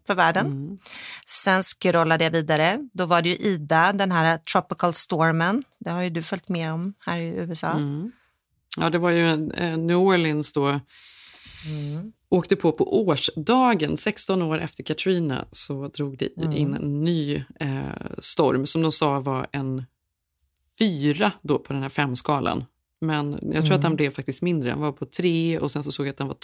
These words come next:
Speaker 2: två. Så det blev väl inte fullt så illa som
Speaker 1: Mm.
Speaker 2: de, eh, befarade.
Speaker 1: Nej. Men ändå människor som hade dött
Speaker 2: Ja, ja,
Speaker 1: och
Speaker 2: gud,
Speaker 1: folk
Speaker 2: ja, nej,
Speaker 1: som
Speaker 2: fruktansvärt.
Speaker 1: fått från, åka från sina hem och, och de har ju knappt återhämtat sig sen sist.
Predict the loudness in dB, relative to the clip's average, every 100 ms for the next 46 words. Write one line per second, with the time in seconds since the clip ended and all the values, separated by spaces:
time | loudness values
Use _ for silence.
0 | 0 2 2 0 -2 -2 2 2 2 0
1 | -2 -4 -6 _ _ -2 2 2 2 -2
2 | -2 0 2 2 2 0 0 -2 -4 -6
3 | _ _ _ _ _ -4 -2 -4 0 2
4 | 2 0 0 0 0 -6 _ _ _ _
5 | _ _ _ _ -4 0 2 4 4 4
6 | 4 4 2 2 2 2 4 4 2 0
7 | 2 4 4 4 2 2 2 2 0 0
8 | -2 -6 -12 -14 -14 -16 -18 -14 -2 2
9 | 2 0 0 0 0 0 0 0 0 0
10 | 2 2 0 0 -2 -2 -2 -4 -8 -14
11 | -8 -4 -2 -2 0 0 -2 -2 -2 -4
12 | -4 -2 0 0 0 0 -4 -8 -8 -4
13 | -2 -4 -4 -4 -2 0 2 0 -2 -12